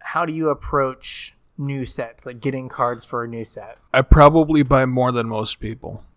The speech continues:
Speaker 1: As do I.
Speaker 2: So what I typically do is I pre-order a box.
Speaker 1: Yes.
Speaker 2: Uh, number one, because I like opening packs. Number two, because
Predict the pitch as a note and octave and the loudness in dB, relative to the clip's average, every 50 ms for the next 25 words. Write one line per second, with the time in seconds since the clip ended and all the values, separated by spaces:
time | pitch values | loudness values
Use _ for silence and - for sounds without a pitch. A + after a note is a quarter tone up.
0 | _ - A2+ G#2+ G2+ - - C#3 A#2+ A#2 G#2 G2 G2 - _ _ _ _ _ _ | _ -16 -16 -16 -16 -12 -10 -8 -8 -8 -8 -10 -12 -16 _ _ _ _ _ _
1 | - - - C#3+ B2 A#2+ A#2+ A#2 A#2 A2+ A2+ A2+ A#2 - - _ - C#3 A#2 A#2+ | -6 -2 0 2 2 2 2 2 2 2 0 -2 -6 -10 -18 _ -14 -8 2 4
2 | C#3+ D3+ D#3 D#3+ E3 D#3+ - - D#3 C#3+ D3+ C#3 - - C3+ B2+ A#2+ B2 A2+ A2 | 6 8 10 8 8 6 4 0 0 0 0 -4 -4 -4 -4 -4 -4 -4 -4 -4
3 | A2 G#2+ G#2+ - - _ _ _ _ _ B2 A#2+ A#2 A2+ A#2 A2+ - - _ - | -4 -6 -8 -14 -20 _ _ _ _ _ -6 -4 -2 -4 -4 -6 -8 -12 _ -8
4 | - A#2 - - C#3+ C#3 C#3 C3+ C3+ D3 D#3 D3+ C3+ B2 A2 A#2+ - - - - | -8 -2 0 2 4 4 4 4 6 6 4 6 6 4 4 4 -2 -6 -8 -8
5 | - - _ _ _ _ - A#2 G#2+ A#2+ A#2 A2+ A2 A2+ A#2+ B2+ C3 C3+ C3+ C3+ | -8 -10 _ _ _ _ -10 -8 -6 -4 -4 -4 -4 -4 -2 -2 -2 0 2 2
6 | C3 B2+ B2+ B2+ B2+ B2+ B2+ B2 A#2 B2 A#2+ A#2 - - B2+ A#2+ A#2+ A#2 A#2 G#2+ | 2 2 2 2 2 2 -2 -4 -4 -4 -6 -6 -4 -4 -2 -2 -2 -2 -4 -6
7 | - - - - _ _ _ - A#2+ A#2 A2+ A#2 - B2 A#2 - A#2+ B2+ B2 A2+ | -8 -10 -10 -12 _ _ _ -6 -4 -4 -4 -2 0 0 0 0 -4 -8 -6 -4
8 | - A2+ A#2 A2 - - - - - _ - A2+ C3+ C3 B2+ B2+ B2+ B2+ B2+ B2+ | -4 -4 -4 -6 -8 -12 -14 -14 -14 _ -12 -10 -10 -8 -2 -2 -2 0 2 0
9 | B2+ - - - C3+ C3 C3 C3 B2+ C3 B2 A#2 - B2+ B2 B2 A#2+ A#2 A#2 A#2+ | 0 0 0 0 0 0 0 0 -2 -4 -6 -4 0 2 4 4 4 4 4 2
10 | A#2 A#2+ A#2+ A#2+ A#2 A#2 - - | 0 -2 -2 -4 -6 -6 -8 -8